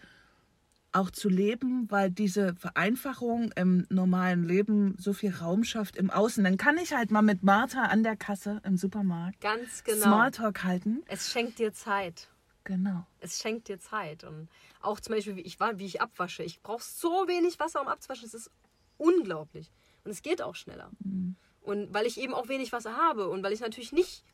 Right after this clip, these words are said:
Speaker 2: alle zwei Tage an irgendeine Tankstelle fahre und dann irgendeinen Tank auffülle, das ist, das fühlt sich wie Zeitverschwendung an. Dann brauchst du plötzlich nur noch so wenig und das ist dann sogar noch nachhaltig. Also wir werden ja immer angemeckert von unseren Dieselmotoren hier, aber ich muss mal sagen,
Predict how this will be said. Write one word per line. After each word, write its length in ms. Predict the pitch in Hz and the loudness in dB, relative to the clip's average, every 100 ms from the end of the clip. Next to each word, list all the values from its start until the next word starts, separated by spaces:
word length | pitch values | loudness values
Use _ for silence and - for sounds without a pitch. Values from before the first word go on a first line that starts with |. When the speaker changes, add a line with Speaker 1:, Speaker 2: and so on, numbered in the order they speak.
| _ - | _ 0
Speaker 2:
alle 220 | 220 214 | 2 2
zwei 220 | - 196 | -2 -6
Tage 320 | - 202 190 | -2 0 0
an 100 | 185 | -2
irgendeine 260 | 185 202 196 | -4 -6 -6
Tankstelle 460 | - 294 - 170 165 | -8 -8 -6 -8 -6
fahre 340 | 170 165 190 | -4 -2 -4
und 160 | 196 202 | -6 -6
dann 100 | 190 | -4
irgendeinen 300 | 214 220 175 | -4 -4 -2
Tank 280 | 277 427 | 0 0
auffülle, 520 | - 226 - 190 170 165 - - _ | 2 0 0 -4 -6 -8 -16 -20 _
das 180 | 208 208 | -10 -8
ist, 100 | 226 - _ | -10 -14 _
das 240 | 214 208 - | -8 -8 -8
fühlt 180 | 294 311 | -12 -10
sich 140 | 220 | -10
wie 100 | 226 | -8
Zeitverschwendung 600 | 330 349 202 180 180 170 | -6 -6 -4 -6 -6 -8
an. 100 | 185 | -6
Dann 140 | 190 190 | -6 -4
brauchst 260 | 247 - | -6 -6
du 40 | 226 | -12
plötzlich 280 | 226 220 | -12 -8
nur 80 | 226 | -6
noch 80 | 208 | -6
so 240 | - 196 | -6 -6
wenig 460 | 202 302 226 226 - - - - | -6 -4 -2 -4 -6 -20 -18 -6
und 140 | 220 | -4
das 100 | 220 | -2
ist 140 | 214 226 | -2 -2
dann 160 | 214 | 0
sogar 220 | 196 202 | 0 0
noch 100 | 185 | 0
nachhaltig. 840 | 175 240 - - 160 156 160 156 - _ _ 170 | 2 2 2 0 -10 -10 -12 -14 -16 _ _ -8
Also 200 | 160 170 | -2 0
wir 140 | 175 | 0
werden 140 | 190 | 2
ja 80 | 208 | 2
immer 160 | 196 185 | 2 0
angemeckert 420 | 233 262 262 285 | -2 -4 -2 -2
von 120 | 240 | -4
unseren 260 | 208 208 196 | -2 -2 -2
Dieselmotoren 720 | 226 277 269 262 - 277 277 | -6 -6 -6 -6 -4 -4 -2
hier, 160 | 285 | -2
aber 180 | 185 190 | -2 -2
ich 160 | 185 214 | -4 -6
muss 160 | 220 | -6
mal 160 | 226 208 | -2 -2
sagen, 260 | 220 220 | 0 -2